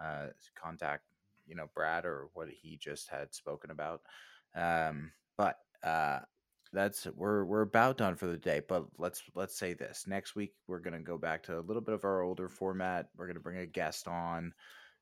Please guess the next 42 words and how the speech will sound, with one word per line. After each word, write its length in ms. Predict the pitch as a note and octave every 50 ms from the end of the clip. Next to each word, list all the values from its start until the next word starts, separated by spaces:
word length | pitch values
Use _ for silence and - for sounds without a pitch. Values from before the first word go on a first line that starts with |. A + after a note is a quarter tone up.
| _ -
um, 560 | D#2+ E2 D#2+ D#2+ D#2+ D#2 D2+ D2+ C#2+ D2+ D2 - _ _ _ - _ _ _ _ _ _ _ _ _ _ _ - - _ - - _ _ _
you 100 | F2 F2
know, 80 | D#2+ D2+ -
go 140 | - F2+ F#2
through 160 | F2 F#2 F2+
their 180 | D#2 F2 E2 E2
story, 400 | - - F2+ E2+ E2 E2 E2 D#2
go 240 | D2+ E2 E2 E2+ D#2+
maybe, 260 | D2+ D#2+ D#2+ D#2 E2
you 40 | D#2+
know, 80 | D#2+ D#2
if 100 | D2+ -
they're 220 | D#2+ D#2 D#2 D#2 D2+ -
with 160 | D2+ D#2+ -
an 60 | -
organization, 800 | F2 E2 E2 D#2+ D#2+ D#2+ D#2 D2+ D#2 D#2 D#2+ D#2+ - D#2+ D2+ D#2
whatever 360 | D#2 D#2 D#2 D2+ D#2 D#2+ D#2+
their 140 | D#2+ D#2+ D#2+
organization 720 | D#2+ E2 D#2+ D#2+ E2+ D#2+ E2 D#2 D#2+ D#2+ D#2+ - - E2
is 120 | D#2+ E2
about 320 | F2+ D#2 E2 E2 E2 D2+ G1+
with 120 | - -
first 260 | - E2 D#2+ - -
responders. 680 | C2+ - - - F2 F2+ F#2 F#2 F#2 F#2 F2+ E2+ - - - - - - - - - _ _ - D#2+
Um, 400 | D#2+ D2+ D2+ D2+ D2 D2 C#2+ C#2 -
but 180 | C#2+ - -
we're 80 | D#2+ E2
looking 260 | F2 F2 - E2+ E2+
forward 380 | - - E2+ F2 E2+ E2 E2 D#2 _ - -
to 140 | - E2 D#2 C#2+ -
bringing 240 | F2+ F2 F2 E2+
some 160 | - - D#2+ D#2
guests 260 | D#2 C#2+ C#2 - -
back 340 | - C#2 C2 C#2 C#2+ - - _ -
this 160 | C#2+ C#2 -
season, 640 | - - E2 C#2+ C2+ - - D#2 D#2 C#2+ C#2+ C#2+ D#2 - - - - C2
uh, 280 | C2+ C2 B1+ B1+ A#1+ G#1 G1+ A1+ B1 B1+
and, 200 | C2+ C#2+ C#2 - -
and 140 | D#2 E2+
hearing 260 | D#2+ E2 E2 E2 D2+ D2
their 120 | D#2 C#2+
stories. 520 | - - - A#1+ - - - - - -